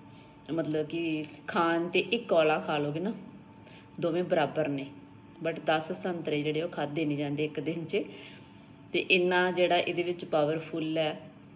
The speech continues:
ਵਿਟਾਮਿਨ ਸੀ, ਇੱਕ ਸੁਪਰ ਫੂਡ ਇਹਨੂੰ ਜਿਹੜੀ ਆ ਆਯੁਰਵੈਦਿਕ ਜਿਹੜੀ ਆ ਮੰਨਦੀ ਆ। ਤੁਸੀਂ ਇਹ ਨਾ ਕਿਉਂਕਿ ਤੁਸੀਂ, ਮੈਂ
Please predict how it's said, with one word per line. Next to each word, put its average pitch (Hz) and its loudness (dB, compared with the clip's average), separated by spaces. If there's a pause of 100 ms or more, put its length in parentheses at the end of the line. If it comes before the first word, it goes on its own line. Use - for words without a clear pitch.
(320)
ਵਿਟਾਮਿਨ 151 0
ਸੀ, 151 -2 (600)
ਇੱਕ - -8
ਸੁਪਰ 226 4
ਫੂਡ 180 2
ਇਹਨੂੰ 175 -2 (400)
ਜਿਹੜੀ 165 2
ਆ 180 2 (360)
ਆਯੁਰਵੈਦਿਕ 165 2 (180)
ਜਿਹੜੀ 156 0
ਆ 165 -2
ਮੰਨਦੀ 156 0
ਆ। 226 0 (680)
ਤੁਸੀਂ 190 2
ਇਹ 170 2
ਨਾ 190 0
ਕਿਉਂਕਿ 185 0
ਤੁਸੀਂ, 185 -2
ਮੈਂ 165 0